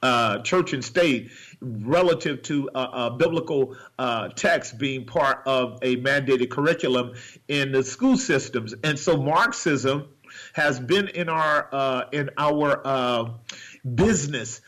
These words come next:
for hundreds of years. It just never ever took any kind of accelerated rate until, uh,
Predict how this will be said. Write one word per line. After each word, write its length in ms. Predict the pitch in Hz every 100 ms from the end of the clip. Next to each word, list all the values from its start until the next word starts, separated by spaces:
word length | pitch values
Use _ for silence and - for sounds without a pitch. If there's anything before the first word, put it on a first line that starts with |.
| -
for 200 | - 151
hundreds 500 | 139 202 165 170 -
of 100 | 135
years. 420 | 151 214 151 - -
It 100 | 160
just 360 | 120 185 196 -
never 300 | 165 175 170
ever 180 | 165 156
took 380 | 160 - 165 - - -
any 220 | 165 165
kind 240 | - 160 143
of 80 |
accelerated 840 | 127 127 - - 233 180 147 143 127
rate 260 | 139 135 -
until, 800 | 147 143 - 175 190 196 202 196 - - - -
uh, 280 | 143 135